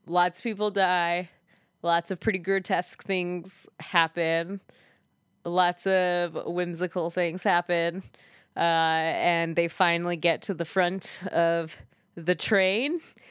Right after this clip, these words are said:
and the Wilford,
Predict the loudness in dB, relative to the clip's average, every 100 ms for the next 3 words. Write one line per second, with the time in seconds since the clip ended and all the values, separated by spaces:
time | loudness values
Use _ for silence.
0 | -20 _ -4 0 0 0 -2 -6 -8 -6
1 | 0 2 2 0 -2 -6 -6 0 2 2
2 | 0 2 2